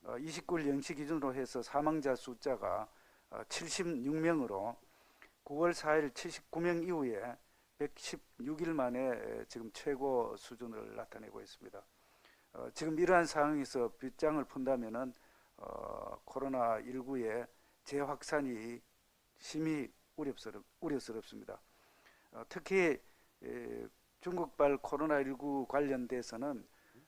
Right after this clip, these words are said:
어, 그 숫자도 문제이지만, 어, 하위 변종, 어, 변이가 굉장히 이 걱정이라는 그런 전문가들의 의견이 많습니다. 어, 변이가 이루어지면은 이미 개발된, 어,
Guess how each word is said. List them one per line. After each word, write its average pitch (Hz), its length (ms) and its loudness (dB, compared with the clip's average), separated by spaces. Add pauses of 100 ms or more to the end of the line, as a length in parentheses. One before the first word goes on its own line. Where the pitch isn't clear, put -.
(160)
어, 113 220 -10
그 170 140 -2
숫자도 175 920 10
문제이지만, 113 920 0 (680)
어, 113 460 -2
하위 175 800 8
변종, 185 760 4 (340)
어, 113 160 -4
변이가 160 720 6
굉장히 147 580 2 (120)
이 113 140 -12
걱정이라는 113 800 -6 (300)
그런 143 240 -2
전문가들의 123 600 -2
의견이 120 340 -6
많습니다. 107 580 -10 (520)
어, 120 260 -12
변이가 170 460 6
이루어지면은 131 800 2
이미 165 180 -2
개발된, 131 680 0 (420)
어, - 560 -6